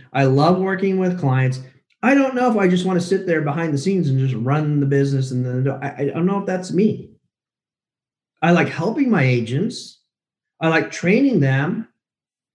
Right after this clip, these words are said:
I like help watching them grow, but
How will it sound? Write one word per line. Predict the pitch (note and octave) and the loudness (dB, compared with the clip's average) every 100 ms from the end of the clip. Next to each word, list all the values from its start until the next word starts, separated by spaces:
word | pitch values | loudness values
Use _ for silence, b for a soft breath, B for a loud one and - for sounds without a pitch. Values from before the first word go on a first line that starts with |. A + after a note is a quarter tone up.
| _ _ _ | _ _ _
I | E3 | 0
like | D3+ | 2
help | F3+ F3+ | 2 0
watching | D#3+ F3+ F3+ F3+ | 0 0 0 0
them | D3+ C3+ | 2 2
grow, | F#3 A3+ F3+ - - | 2 2 0 -6 -16
but | F3 D#3+ A#2+ - | -8 -8 -8 -14